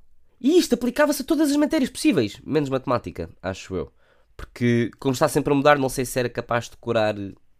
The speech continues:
as cenas. Portanto, recapitulando,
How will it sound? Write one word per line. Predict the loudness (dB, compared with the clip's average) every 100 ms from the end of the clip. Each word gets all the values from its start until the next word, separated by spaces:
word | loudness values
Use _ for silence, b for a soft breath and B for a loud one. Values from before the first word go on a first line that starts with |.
| _ -20 -20 -20 _ _ -6
as | -6
cenas. | -4 -6 -6 -14 _ _ -20 -20 -20 _
Portanto, | -6 2 4 2 -4 -20 -8
recapitulando, | -4 -2 -2 -2 6 6 6